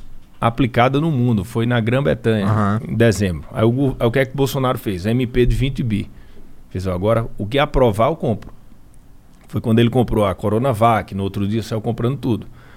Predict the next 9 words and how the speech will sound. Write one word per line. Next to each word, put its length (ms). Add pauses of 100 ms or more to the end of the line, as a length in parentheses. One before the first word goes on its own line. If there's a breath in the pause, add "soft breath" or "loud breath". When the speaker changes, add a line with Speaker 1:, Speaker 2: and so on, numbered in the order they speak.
(640 soft breath)
Speaker 1:
Aí 300
começou 560
a 60
engrossar 800
as 200
conversas 380
com 60
a 40
Pfizer. 420